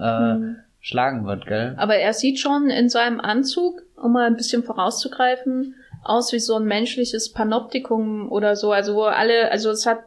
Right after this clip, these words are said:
Speaker 2: es sieht auch ein bisschen aus wie so Augen von einem Insekt,
Speaker 1: Mhm.
Speaker 2: äh, von so einer, ähm, Fliege oder so, wo dann eben tausend, äh, kleine Pupillen zu sehen sind. Und ich hab das auch eher so verstanden,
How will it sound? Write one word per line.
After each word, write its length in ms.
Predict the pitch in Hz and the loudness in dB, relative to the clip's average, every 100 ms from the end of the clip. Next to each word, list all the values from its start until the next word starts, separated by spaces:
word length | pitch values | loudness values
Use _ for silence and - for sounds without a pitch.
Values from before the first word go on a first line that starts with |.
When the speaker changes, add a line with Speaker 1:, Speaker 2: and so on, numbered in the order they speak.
| _ | _
Speaker 2:
es 160 | 208 | -10
sieht 160 | - 240 | -4 0
auch 100 | 220 | 0
ein 60 | 220 | 0
bisschen 240 | 233 247 | -2 -2
aus 220 | 214 208 | 0 -2
wie 100 | 214 208 | -4 -4
so 240 | 208 208 202 - | -4 -4 -6 -4
Augen 300 | - 214 226 | -2 0 -2
von 180 | 226 214 | -2 -4
einem 140 | 208 | -4
Insekt, 680 | - 202 - - - - - | -2 -2 -2 -4 -6 -18 -4
Speaker 1:
Mhm. 420 | 131 117 127 139 - | 0 2 0 -2 -4
Speaker 2:
äh, 180 | 214 214 | -2 -2
von 180 | 220 214 | -2 -2
so 60 | |
einer, 300 | 208 208 208 - | 0 -2 -4 -8
ähm, 180 | 196 202 | -6 -6
Fliege 340 | - 277 330 320 | 0 0 2 2
oder 280 | 240 285 262 | 2 4 2
so, 400 | 262 277 269 269 269 _ _ | 0 2 2 0 -10 _ _
wo 200 | 269 226 | -2 0
dann 160 | 214 | 0
eben 180 | 208 208 | -2 -8
tausend, 480 | - 220 247 247 226 - _ | 0 0 2 0 -2 -8 _
äh, 180 | 226 220 | -4 -4
kleine 280 | 220 226 226 | 0 0 0
Pupillen 520 | 226 226 - 277 277 | -2 -4 0 2 2
zu 200 | 269 247 | 0 -2
sehen 400 | 226 233 233 233 | -2 -2 -2 -2
sind. 280 | 233 233 233 - - - - | 0 0 0 -6 -20 -18 0
Und 180 | 220 220 | 0 0
ich 140 | - | -2
hab 120 | 269 | 0
das 200 | 262 240 | 2 0
auch 200 | - 202 | 2 0
eher 280 | - 233 233 | 2 4 4
so 140 | 233 226 | 2 -2
verstanden, 1000 | 220 214 214 220 220 220 214 214 214 | -2 0 0 0 -2 -6 -6 -8 -10